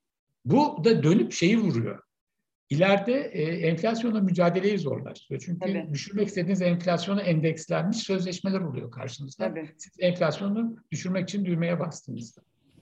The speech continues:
Speaker 1: Ya bu, bu işin şakası yok ya. Bu şeye gelmiyor, şakaya gelmiyor. Ee, özellikle dar gelirler açısından.
Speaker 2: Anladım hocam. Çok teşekkür ederim.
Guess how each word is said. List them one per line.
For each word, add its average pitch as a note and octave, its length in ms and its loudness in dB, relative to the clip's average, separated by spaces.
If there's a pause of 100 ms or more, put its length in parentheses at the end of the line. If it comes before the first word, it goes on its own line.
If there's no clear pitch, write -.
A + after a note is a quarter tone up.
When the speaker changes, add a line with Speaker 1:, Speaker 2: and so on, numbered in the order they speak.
(280)
Speaker 1:
Ya A3+ 220 -4
bu, G#3+ 180 -6
bu C#4+ 100 0
işin C4+ 180 2
şakası G#3 540 0
yok - 260 -2
ya. C#3 100 -12 (160)
Bu D#3+ 500 -10
şeye E3 260 -4
gelmiyor, D3+ 680 -2
şakaya C#3+ 400 -4
gelmiyor. C3 540 -2 (720)
Ee, D3 360 -12 (520)
özellikle B2+ 600 -4
dar B2+ 140 4
gelirler A2+ 480 -8
açısından. - 580 -14 (540)
Speaker 2:
Anladım E3 460 -8
hocam. F3+ 420 -8
Çok F#3+ 200 -14
teşekkür F#3 420 -10
ederim. G3 500 -6